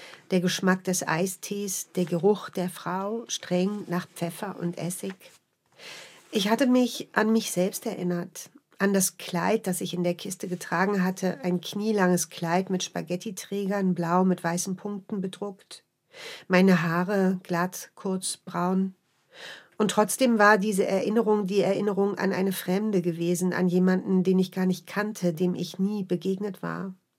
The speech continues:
Wer war sie? Wo kam sie her und wo war sie hingegangen, nachdem die M S Aurora ohne sie abgelegt hatte? Und warum um alles in der Welt hatte sie das mitgemacht? Warum hatte sie sich in diese Kiste gelegt und in zwei Hälften teilen lassen?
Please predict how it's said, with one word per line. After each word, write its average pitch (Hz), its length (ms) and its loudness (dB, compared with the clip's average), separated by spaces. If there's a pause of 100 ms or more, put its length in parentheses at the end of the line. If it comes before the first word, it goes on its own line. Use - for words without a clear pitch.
(120)
Wer 185 240 2
war 185 220 4
sie? 202 300 -10 (880)
Wo 226 140 8
kam 220 240 8
sie 202 100 0
her 214 500 6
und 190 160 6
wo 190 220 4
war 185 160 6
sie 180 100 4
hingegangen, 185 640 4
nachdem 180 380 2
die 175 120 2
M 185 240 2
S 185 240 -2
Aurora 185 640 2
ohne 196 240 2
sie 185 200 -4
abgelegt 180 640 -4
hatte? 190 340 -4
Und 185 220 2
warum 180 360 2
um 190 200 0
alles 180 280 0
in 190 140 -2
der 185 160 2
Welt 180 320 -2
hatte 190 220 -4
sie 190 120 -6
das 170 280 -4
mitgemacht? 180 800 -6 (380)
Warum 185 520 8
hatte 185 220 2
sie 214 140 -4
sich 190 240 -2
in 185 100 2
diese 175 280 0
Kiste 233 360 -4
gelegt 190 560 0
und 185 200 2
in 185 160 0
zwei 185 200 -2
Hälften 196 400 -2
teilen 190 320 -4
lassen? 202 460 -8